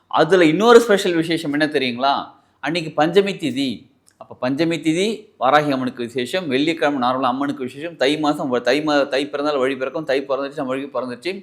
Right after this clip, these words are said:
அப்ப இந்த வெள்ளிக்கிழமை பஞ்சமி திதியும் சேர்ந்து வராங்க, வெள்ளிக்கிழமை இருக்காங்க, தை மாசமும் இருக்காங்க. இது ஒரு ஸ்பெஷ-, ஸ்பெஷலான ஒரு டே.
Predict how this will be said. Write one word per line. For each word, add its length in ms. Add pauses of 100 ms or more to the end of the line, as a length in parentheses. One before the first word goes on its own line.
(640)
அப்ப 240
இந்த 300
வெள்ளிக்கிழமை 840
பஞ்சமி 440
திதியும் 360
சேர்ந்து 260
வராங்க, 360
வெள்ளிக்கிழமை 540
இருக்காங்க, 360
தை 200
மாசமும் 460
இருக்காங்க. 280
இது 120
ஒரு 140
ஸ்பெஷ-, 360
ஸ்பெஷலான 600
ஒரு 200
டே. 140